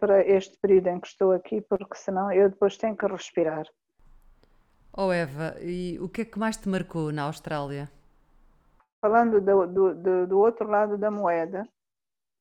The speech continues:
Speaker 1: é que neste período eu perdi a minha mãe
Speaker 2: Hum.
Speaker 1: e em menos de trinta dias perdi o meu irmão, que vivia com ela. Eu penso que como ele viveu,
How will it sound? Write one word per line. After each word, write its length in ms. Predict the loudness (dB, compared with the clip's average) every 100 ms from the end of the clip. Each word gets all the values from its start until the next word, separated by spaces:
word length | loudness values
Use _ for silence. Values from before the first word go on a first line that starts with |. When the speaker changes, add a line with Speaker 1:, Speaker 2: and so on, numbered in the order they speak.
| _ _ -4
Speaker 1:
é 160 | -4 -4
que 300 | -2 0 0
neste 420 | -2 -4 -6 _ -6
período 420 | -2 -4 -4 -2
eu 300 | 2 2 0
perdi 440 | -4 -6 -4 -4
a 80 | -4
minha 380 | -6 -8 -8 -8
mãe 460 | -6 -4 -4 -4 -6 _ _ _ _ _ _ _
Speaker 2:
Hum. 320 | -14 -12 -12 -12
Speaker 1:
e 600 | -8 -4 -2 -2 0 -2 -2
em 140 | -4
menos 480 | -4 -4 -4 -6 -6
de 120 | -8
trinta 500 | -6 -4 -4 -4 -4
dias 420 | -4 -4 -4 -4 -8 -6
perdi 360 | -4 -2 0 -2
o 40 |
meu 140 | 0 -2
irmão, 440 | -2 -2 -4 -6 _ _ -6
que 80 | -4
vivia 460 | -4 -4 -2 -2 -2
com 220 | -2 0
ela. 360 | 0 -2 -6 -12 -8
Eu 160 | -8
penso 440 | -6 -8 -8 -12 -14
que 100 | -14
como 360 | -6 -4 -4 -2
ele 300 | 0 2 2 2
viveu, 680 | 0 0 0 0 0 -4